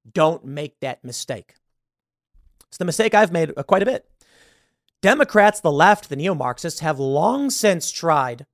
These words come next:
<clears throat> unsuccessfully, I would say, they've long since infiltrated cultural institutions. And with that power, they can enforce the law.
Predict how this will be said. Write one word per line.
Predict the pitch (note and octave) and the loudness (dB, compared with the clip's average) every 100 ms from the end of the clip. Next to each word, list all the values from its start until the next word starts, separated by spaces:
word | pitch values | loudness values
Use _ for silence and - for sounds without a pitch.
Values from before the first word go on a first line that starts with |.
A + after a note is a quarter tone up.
| _ | _
<clears throat> | _ _ - | _ _ -4
unsuccessfully, | C4+ C4 A3+ F3 A3+ B3 G#3 A#3+ A3 | 0 0 2 2 0 0 0 0 -2
I | D3 | -2
would | A#2+ | -4
say, | - A2+ C#3+ _ _ _ _ _ _ | -6 -8 -10 _ _ _ _ _ _
they've | F#3 F3+ | 2 4
long | E3 B3 | 6 4
since | C#4 A3 - | 4 -4 -4
infiltrated | - A#3 A3+ G3+ F3 D3 C#3+ C3 _ | -2 -2 -2 -4 -2 -2 -4 -10 _
cultural | D#3 C#3+ D3 B2+ | -4 -2 -4 -4
institutions. | A#2 C3+ A#3 A#3 - - - _ _ _ _ _ _ _ _ _ _ - | -8 -10 -10 -10 -14 -20 -20 _ _ _ _ _ _ _ _ _ _ -12
And | - E3 | -6 0
with | G#3 - | 0 2
that | F#3 - | 0 -2
power, | - A3+ G3 C3+ D3+ _ _ _ | 0 2 2 -4 -8 _ _ _
they | C#3+ | -2
can | D3+ E3 | 0 -2
enforce | D3 - B2+ A#2+ | -4 -4 -4 -4
the | - | -4
law. | D#3+ F#3 G#2+ | -2 -2 -4